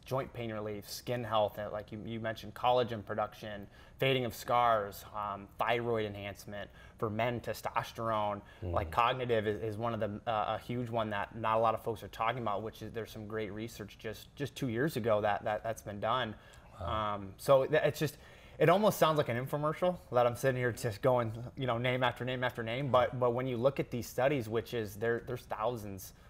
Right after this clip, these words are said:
Speaker 1: of, of clinical studies, you can go on PubMed and, and check 'em out, or, uh, it's just, it, it's incredible the impact light has on the body and how
Speaker 2: Yeah.
Speaker 1: much us, uh, as Americans di-,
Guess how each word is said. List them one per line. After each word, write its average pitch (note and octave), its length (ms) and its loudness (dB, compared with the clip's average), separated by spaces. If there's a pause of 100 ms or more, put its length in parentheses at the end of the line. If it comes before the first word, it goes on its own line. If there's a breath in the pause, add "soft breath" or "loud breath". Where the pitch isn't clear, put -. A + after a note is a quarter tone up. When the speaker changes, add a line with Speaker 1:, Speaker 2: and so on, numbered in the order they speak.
(140 loud breath)
Speaker 1:
of, A2 280 2
of A2 240 -4
clinical A#2 320 -6
studies, A#2 240 -2
you A#2+ 60 -4
can A2+ 80 -4
go A2+ 120 -2
on A2 140 -2
PubMed A2+ 580 2
and, G#2 140 -6
and A2 140 -10
check - 200 -6
'em G2+ 100 -6
out, A2+ 240 0
or, G2 180 -4 (360 loud breath)
uh, G#2 220 0
it's A2+ 200 -4
just, - 280 -8
it, A2+ 220 -4
it's A2+ 160 -12
incredible A2 540 -2
the G#2+ 160 -2
impact A2+ 400 0
light A#2 240 2
has A#2+ 200 2
on B2 80 -4
the A2+ 60 -2
body A#2 400 2
and A2+ 80 -4
how A#2+ 200 -2
Speaker 2:
Yeah. - 60 -2
Speaker 1:
much A#2+ 340 -2 (180)
us, A#2+ 240 0
uh, A2+ 160 0
as A#2 160 -4
Americans G#2+ 640 -4 (160)
di-, B2+ 160 4